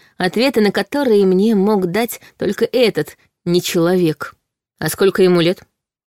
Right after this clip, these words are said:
«По вашим человеческим меркам около двух». «А по вашим?» поспешила я уточнить, заливая высыпанные в котёл травы водой. Ветки под ним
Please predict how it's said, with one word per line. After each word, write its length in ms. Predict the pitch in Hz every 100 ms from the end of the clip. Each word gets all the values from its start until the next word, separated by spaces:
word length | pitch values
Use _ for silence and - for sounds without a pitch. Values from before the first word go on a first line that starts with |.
| _
«По 120 | - 320
вашим 500 | 320 - 233 208 196
человеческим 840 | - 226 214 233 226 208 - 208
меркам 420 | 202 226 226 180
около 260 | 170 165 170
двух». 340 | 151 147 - - _ _ _ _ _
«А 100 | 185
по 180 | - 247
вашим?» 520 | 156 202 - 240 247 _ _ _ _ _ _
поспешила 520 | - 180 180 - 196 185
я 200 | 180 175
уточнить, 640 | 170 156 - 185 220 - _ _ _ _
заливая 680 | 175 185 202 185 240 240 208 _ -
высыпанные 720 | 180 254 - 226 202 190 185
в 80 | -
котёл 440 | 180 180 226 214
травы 360 | 208 196 190 190
водой. 460 | 202 175 160 156 151 _ _ _ _ _ _ _
Ветки 380 | 156 233 - 254
под 240 | 226 190 175
ним 300 | 214 247